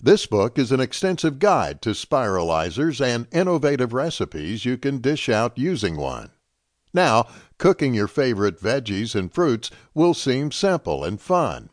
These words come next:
Your weight loss diet doesn't have to be a boring, tedious uphill climb anymore.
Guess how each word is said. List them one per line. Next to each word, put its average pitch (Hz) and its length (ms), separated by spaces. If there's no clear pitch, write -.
Your 139 340
weight 101 320
loss 80 380
diet 78 480
doesn't 123 320
have 120 240
to 92 100
be 85 220
a 80 80
boring, 113 600
tedious 113 600
uphill 98 440
climb 139 420
anymore. 113 640